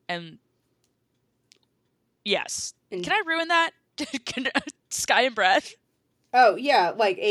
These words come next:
Speaker 2: Agent Day and Night, yeah, when he's
Speaker 1: Yeah,
Speaker 2: talking.
Speaker 1: yeah,
Speaker 2: Yeah,
Speaker 1: 'cause
Speaker 2: yeah,
Speaker 1: I
Speaker 2: yeah,
Speaker 1: think, yeah.
Speaker 2: yeah, that's what it is.
Speaker 1: I feel
Speaker 2: Yeah,
Speaker 1: like,
Speaker 2: yeah,
Speaker 1: I
Speaker 2: yeah.
Speaker 1: feel like that's when we would get that, like, get, pull that stuff out, that drag that, um,
Speaker 2: Yeah.
Speaker 1: that stuff out, so.
Speaker 2: Yeah, no, these, yeah, guys, eh, yeah, this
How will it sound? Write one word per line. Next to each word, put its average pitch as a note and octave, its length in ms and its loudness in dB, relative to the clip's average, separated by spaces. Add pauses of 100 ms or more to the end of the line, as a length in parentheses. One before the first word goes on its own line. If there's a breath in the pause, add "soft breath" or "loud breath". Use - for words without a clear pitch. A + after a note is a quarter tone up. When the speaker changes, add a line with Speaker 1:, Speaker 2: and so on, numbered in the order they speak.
(140)
Speaker 2:
Agent G#3+ 340 2
Day F3+ 200 -2
and E3+ 100 -6
Night, E3 280 -2
yeah, D#3 220 -2
when E3 160 -10
he's G#3 140 -2
Speaker 1:
Yeah, C#4 140 8
Speaker 2:
talking. D#3+ 200 0
Speaker 1:
yeah, F#3 180 8
Speaker 2:
Yeah, E3+ 120 0
Speaker 1:
'cause C4+ 140 6
Speaker 2:
yeah, C4 40 10
Speaker 1:
I B3+ 40 8
Speaker 2:
yeah, C4 120 4
Speaker 1:
think, C4+ 340 4
yeah. F#3+ 200 4
Speaker 2:
yeah, F3 60 0
that's F#3 220 0
what F3+ 140 -4
it D#3+ 60 -10
is. D#3 80 0
Speaker 1:
I D3+ 80 6
feel D4 140 2
Speaker 2:
Yeah, D#4 100 8
Speaker 1:
like, D4 100 6
Speaker 2:
yeah, A#3+ 100 4
Speaker 1:
I A#3+ 40 8
Speaker 2:
yeah. A#3+ 80 2
Speaker 1:
feel C#4 160 4
like C4+ 140 4
that's B3 200 2
when A#3+ 120 -6
we A#3+ 120 -4
would A3 180 -2
get G3 200 -2
that, E3+ 340 0
like, F3 160 -6
get, F3+ 180 -8
pull F#3+ 260 -6
that E3 220 -2
stuff D3+ 220 -8
out, C#3+ 220 -4
that E3 120 -6
drag D#3+ 300 -6
that, D3+ 320 -10
um, D3+ 240 -14 (220)
Speaker 2:
Yeah. D#3 260 -4
Speaker 1:
that D3+ 160 -4
stuff - 220 -8
out, A#2+ 240 -6
so. - 320 -8
Speaker 2:
Yeah, G3 180 0
no, F#3 220 0
these, C4 400 -4
yeah, G#3+ 240 2
guys, G3 360 2
eh, D3 120 -6
yeah, F#3 280 0
this A#3 480 -4